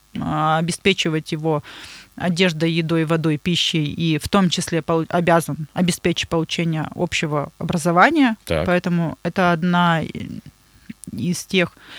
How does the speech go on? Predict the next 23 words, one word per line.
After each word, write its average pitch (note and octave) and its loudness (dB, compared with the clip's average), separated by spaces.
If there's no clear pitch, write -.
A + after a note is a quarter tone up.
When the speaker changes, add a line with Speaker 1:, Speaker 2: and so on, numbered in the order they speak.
Speaker 1:
один F#3 4
из F3 2
тех F3+ -2
факторов, - 2
Speaker 2:
Мгм. F#2+ 0
Speaker 1:
который F3 2
может F#3 0
послужить - -4
привлечением F3 0
к - -6
административной F3 0
ответственности. - -4
Вернусь D4 4
вот C#4+ 2
ещё B3+ 6
ответом A#3 4
на A#3 8
вопрос, D4+ 4
а, F#3 6
по, G#3 4
к-, - -6
<laughs> G#3 6
про G#3+ 6